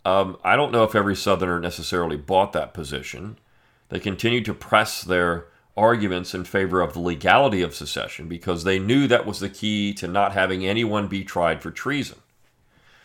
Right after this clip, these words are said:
So she has this chapter on the war and how the war settled the issue, but not really legally settled the issue, just kind of settled the issue in terms of it could never happen again because we had this war. But even Jefferson said, you know, "Wars don't solve anything.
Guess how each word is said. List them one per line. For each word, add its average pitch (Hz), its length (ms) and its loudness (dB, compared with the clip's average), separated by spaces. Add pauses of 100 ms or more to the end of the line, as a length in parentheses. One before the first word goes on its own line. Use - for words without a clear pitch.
(440)
So - 140 -6
she 104 160 -4
has 135 240 4
this 110 180 -6
chapter 104 420 0
on 85 300 -4
the 82 120 -10
war 92 360 0
and 85 100 -2
how 82 100 -2
the 78 100 -8
war 90 240 0
settled 87 320 -2
the 85 140 -2
issue, 90 240 -6
but - 180 -10
not 95 280 -2
really 87 420 0 (500)
legally 139 420 4
settled 104 300 0
the 92 160 0
issue, 90 260 -4
just 92 260 -4
kind 92 280 -4
of 85 120 -6
settled 87 320 -2
the 85 160 -4
issue 85 380 -4
in 80 100 -6
terms 85 260 -6
of 82 100 -6
it - 80 -16
could 90 120 -6
never 85 240 0
happen 76 240 -4
again 78 260 -6
because 78 300 -10
we 78 80 -8
had 71 140 -8
this 71 200 -14
war. 92 240 -2
But 71 240 -8 (580)
even 202 280 0
Jefferson - 680 2 (520)
said, 82 380 -4
you 113 60 -8
know, 73 80 -6
"Wars 104 380 2
don't 98 220 0
solve 85 280 0
anything. 139 400 -2